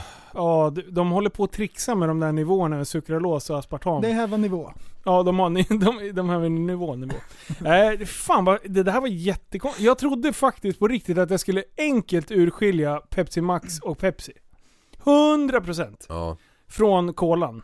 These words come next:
Speaker 3: Just
Speaker 1: Men det
Speaker 3: med
Speaker 1: var inte i
Speaker 3: sötman.
Speaker 1: närheten.
Speaker 2: Det
Speaker 1: Och sen trodde jag också, äh, helt ärligt, att man skulle ta en söt mot en icke-söt,
Speaker 3: Ja.
Speaker 1: liksom. Men,
Speaker 3: Jag tror
Speaker 1: eh,
Speaker 3: det, det
Speaker 1: det är
Speaker 3: var
Speaker 1: f-,
Speaker 3: ju
Speaker 1: mm.
Speaker 3: helt ute och cykla, alltså.
Speaker 2: Men, eh, den, jag kommer ihåg när jag köpte Cola Life första gången,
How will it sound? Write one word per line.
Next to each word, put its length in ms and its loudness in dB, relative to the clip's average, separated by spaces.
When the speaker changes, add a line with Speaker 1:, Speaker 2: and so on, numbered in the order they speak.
Speaker 3:
Just 220 0
Speaker 1:
Men 100 -2
det 60 4
Speaker 3:
med 80 2
Speaker 1:
var 20 2
inte 160 0
i 20 2
Speaker 3:
sötman. 100 4
Speaker 1:
närheten. 500 0
Speaker 2:
Det 180 0
Speaker 1:
Och 60 4
sen 160 4
trodde 280 4
jag 140 2
också, 260 2
äh, 80 -8
helt 280 0
ärligt, 280 0
att 120 -2
man 140 -2
skulle 240 -4
ta 320 0
en 260 -2
söt 500 0
mot 260 -2
en 120 -4
icke-söt, 540 -4
Speaker 3:
Ja. 200 2
Speaker 1:
liksom. 480 -4
Men, 260 0
Speaker 3:
Jag 180 0
tror 120 -4
Speaker 1:
eh, 40 -8
Speaker 3:
det, 40 -8
det 60 0
Speaker 1:
det 60 2
är 40 0
Speaker 3:
var 280 -4
Speaker 1:
f-, 100 -12
Speaker 3:
ju 100 -16
Speaker 1:
mm. 120 -4
Speaker 3:
helt 280 -4
ute 100 -14
och 60 -10
cykla, 300 -8
alltså. 200 0
Speaker 2:
Men, 260 0
eh, 100 -4
den, 460 -2
jag 160 -2
kommer 160 0
ihåg 140 2
när 100 0
jag 80 -2
köpte 680 -4
Cola 300 -4
Life 480 -6
första 300 -8
gången, 340 -8